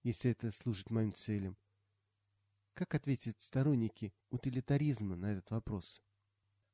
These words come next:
Откуда они знают, что правильно и что нет?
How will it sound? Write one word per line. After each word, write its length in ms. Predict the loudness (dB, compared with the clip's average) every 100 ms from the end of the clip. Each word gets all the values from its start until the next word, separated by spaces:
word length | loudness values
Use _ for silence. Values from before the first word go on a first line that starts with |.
| _
Откуда 420 | -10 -4 0 4
они 140 | 4 4
знают, 320 | 2 2 2
что 180 | -2 -2
правильно 560 | 2 2 2 0 -4 -10 _ _
и 180 | -2 -2
что 260 | -4 -2
нет? 320 | -2 -2 -6